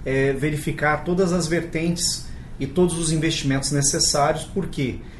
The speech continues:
esse benefício vai reduzir de quatorze, em média, o imposto de importação de uma máquina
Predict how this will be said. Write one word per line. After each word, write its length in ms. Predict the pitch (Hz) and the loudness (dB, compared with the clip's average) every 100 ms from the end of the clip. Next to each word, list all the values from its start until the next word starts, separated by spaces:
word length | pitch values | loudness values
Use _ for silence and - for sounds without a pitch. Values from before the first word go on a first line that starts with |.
| - | -4
esse 240 | 139 - | 0 2
benefício 640 | 147 165 165 - 190 - 160 | 2 0 0 0 -2 -2 0
vai 120 | 170 | 2
reduzir 540 | 170 165 160 120 131 | 2 2 0 0 -2
de 140 | 113 120 | -2 -2
quatorze, 680 | 147 131 175 202 208 160 | -2 0 4 6 6 4
em 40 | 147 | 2
média, 440 | 127 147 185 135 | 2 2 2 2
o 40 | 143 | 2
imposto 400 | - 147 139 131 | 2 -2 -2 -2
de 100 | 135 | -4
importação 540 | 143 135 131 123 147 | -2 -2 -2 0 0
de 80 | 131 | 0
uma 160 | 127 | -2
máquina 500 | 117 139 175 190 190 | -2 -2 -2 -2 -4